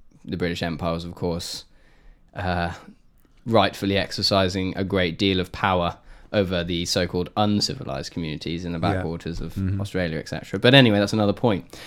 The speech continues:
Speaker 1: So the, the sort of, um, the sort of feeling embodied in that writing, and I think it really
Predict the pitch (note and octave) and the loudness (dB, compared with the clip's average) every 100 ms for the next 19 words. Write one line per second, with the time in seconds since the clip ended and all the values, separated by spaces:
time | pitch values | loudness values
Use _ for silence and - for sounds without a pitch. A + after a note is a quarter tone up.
0 | - - - D3 D3 - D3+ - F#3+ D#3+ | -16 -14 4 8 8 6 4 8 10 12
1 | B2+ B2 A#2 A2+ A#2 - - - - _ | 12 10 8 6 2 -2 -18 -20 -20 _
2 | _ _ A#2+ - B2 - D3 D3+ A#2 E2+ | _ _ 2 6 6 6 12 12 12 6
3 | E2 - - A2+ A2 A#2 G2+ F#2+ G2 E2+ | -4 -12 -6 0 6 6 6 4 2 2
4 | G#2 G#2 G2+ F#2+ F#2+ F#2+ A2+ G#2 - D2 | 2 2 2 -2 -2 -2 -2 -4 -4 -2
5 | G#2 G2+ F#2+ F#2 F2 | 2 2 2 -2 -6